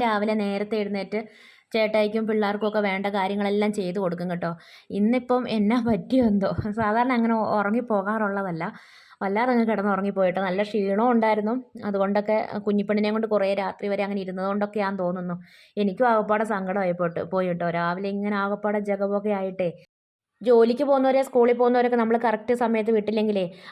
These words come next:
അവരവിടെ ചെല്ലുമ്പോൾ വെറുതെ വഴക്ക് കേൾക്കേണ്ടി വരികയല്ലേ. അപ്പം നമ്മൾ, ഏ, രാവിലെ നേരത്തെ എല്ലാ കാര്യങ്ങളും ചെയ്ത് വെക്കുവാണെങ്കിൽ ആ ഒരു പ്രശ്നം ഒഴിവായി കിട്ടുമല്ലോ. കുഞ്ഞിപ്പെണ്ണിൻ്റെ സ്കൂളിൻ്റെ വശത്തൂടെ കേട്ടോ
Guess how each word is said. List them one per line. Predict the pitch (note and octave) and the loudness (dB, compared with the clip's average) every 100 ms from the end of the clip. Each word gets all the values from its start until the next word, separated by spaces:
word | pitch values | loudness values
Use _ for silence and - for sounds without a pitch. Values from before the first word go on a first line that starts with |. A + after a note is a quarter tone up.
| - | -6
അവരവിടെ | G3+ A3+ A3+ | 0 2 2
ചെല്ലുമ്പോൾ | A#3 A3+ A3 | 2 2 2
വെറുതെ | G#3+ G3 G#3 | 2 2 2
വഴക്ക് | A3+ G3 G3 | 2 0 0
കേൾക്കേണ്ടി | A3 G#3 G#3 G3+ | 2 2 2 0
വരികയല്ലേ. | F#3 F#3 F3 | 0 -2 -4
അപ്പം | F3 G3 | -4 -4
നമ്മൾ, | G#3 G3 G#3 A#3 - | -4 0 2 2 0
ഏ, | - A#3+ | -2 0
രാവിലെ | A#3 A3+ A#3 | 0 2 2
നേരത്തെ | A#3 G#3+ A3 | 2 0 -2
എല്ലാ | A3 G3+ G#3 | 0 0 0
കാര്യങ്ങളും | G#3 G3+ G#3 G#3 | 0 -2 -4 -4
ചെയ്ത് | G3 F#3+ | -6 -4
വെക്കുവാണെങ്കിൽ | G#3+ G3+ G#3+ G3+ G3 G3+ G3 - - - | -2 -2 -2 -2 -2 -4 -6 -6 -20 -14
ആ | - F#3+ | -4 0
ഒരു | G#3+ | 0
പ്രശ്നം | G#3+ G#3 A3+ | 0 -2 2
ഒഴിവായി | A3+ G#3+ G#3+ G#3 | 4 4 2 0
കിട്ടുമല്ലോ. | G3 F#3 F3 D#3+ - _ _ _ _ _ - | -2 -2 0 -2 -4 _ _ _ _ _ -2
കുഞ്ഞിപ്പെണ്ണിൻ്റെ | A#3+ A#3 A#3 A#3 A#3+ | 2 4 2 0 0
സ്കൂളിൻ്റെ | C4 - B3 A#3 A#3+ | -2 0 2 4 4
വശത്തൂടെ | C4+ A#3+ - G#3+ G#3 | 2 0 0 0 0
കേട്ടോ | G3+ | 2